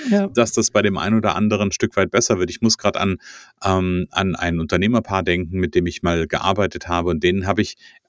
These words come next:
Speaker 2: ich glaube auch ein bisschen inspiriert durch deine Glocke, ähm, weil die kenn ich ja, ähm, den hab ich als Aufgabe gestellt,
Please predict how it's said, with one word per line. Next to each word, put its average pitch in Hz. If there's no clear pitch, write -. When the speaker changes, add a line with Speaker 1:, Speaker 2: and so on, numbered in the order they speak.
Speaker 2:
ich -
glaube 151
auch 151
ein 143
bisschen 120
inspiriert -
durch 113
deine 104
Glocke, 117
ähm, 92
weil 92
die 90
kenn 120
ich 147
ja, 143
ähm, 101
den 107
hab 107
ich -
als -
Aufgabe 117
gestellt, 110